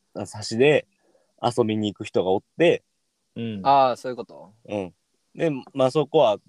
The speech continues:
Speaker 1: あの、男女の友情やからって言って、
Speaker 2: うん。
Speaker 1: 認めれるんかどうかっていうところは？
Speaker 2: それは相手もお互いに知ってなかったら、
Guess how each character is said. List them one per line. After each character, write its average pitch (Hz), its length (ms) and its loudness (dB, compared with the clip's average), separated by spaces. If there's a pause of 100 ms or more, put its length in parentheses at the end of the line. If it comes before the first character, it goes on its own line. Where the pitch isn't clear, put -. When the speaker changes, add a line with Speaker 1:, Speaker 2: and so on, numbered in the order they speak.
(160)
Speaker 1:
あ 101 100 -8
の、 95 160 -12
男 110 220 -6
女 92 120 -12
の 92 120 -14
友 113 200 -6
情 104 160 -4
や 90 80 -8
か 107 120 -6
ら 127 100 2
っ - 40 -2
て - 120 -20
言 104 80 -10
っ - 60 -14 (120)
て、 127 280 -4 (340)
Speaker 2:
う 113 60 -8
ん。 104 160 -8
Speaker 1:
認 127 200 -6
め 120 140 -2
れ 113 120 -4
る 107 120 -8
ん 92 80 -10
か 82 120 -14
ど 82 120 -8
う - 40 -14
か 78 100 -8
っ - 40 -12
て 80 120 -12
い - 20 -10
う - 20 -10
と 78 120 -12
こ 78 100 -10
ろ 69 120 -6
は？ 80 140 -14 (1400)
Speaker 2:
そ - 200 -4
れ 190 100 0
は 190 300 0
相 220 180 4
手 131 160 0
も 127 460 0
お 127 100 -2
互 147 240 6
い 156 60 6
に 165 80 2
知 139 120 -2
っ - 40 -2
て 123 160 -6
な 139 100 -2
か 110 120 -4
っ - 120 -18
た 87 100 -10
ら、 87 300 -10